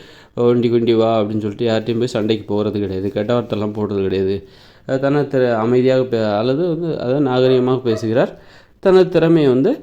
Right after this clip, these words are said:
அஹ், தனது தொழில் மூலம் வெளிப்படுத்தி தான் யார் என்பதை நிரூபிக்க இவர் முயல்கிறார். அப்படிங்கும்போது அவருடைய உடல் மொழி, அவருடைய பேசுகிற மொழி எல்லாமே அழகாக மாறும்.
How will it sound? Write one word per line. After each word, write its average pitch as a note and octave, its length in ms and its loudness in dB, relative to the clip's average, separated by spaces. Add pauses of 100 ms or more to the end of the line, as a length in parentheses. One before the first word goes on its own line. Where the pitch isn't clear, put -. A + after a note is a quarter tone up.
(320)
அஹ், F3 160 -2
தனது E3 340 0
தொழில் D#3+ 300 4
மூலம் D3 280 4
வெளிப்படுத்தி B2 460 2
தான் D#3 240 2
யார் C3+ 260 2
என்பதை C3 320 0
நிரூபிக்க B2 460 2
இவர் D3 240 2
முயல்கிறார். A2 520 0
அப்படிங்கும்போது A#2+ 600 2
அவருடைய D3 460 4
உடல் E3+ 260 4
மொழி, C#3+ 360 2
அவருடைய C3 340 2
பேசுகிற D#3 420 2
மொழி B2+ 200 2
எல்லாமே D#3+ 420 4
அழகாக D3+ 480 0
மாறும். A#2 320 -2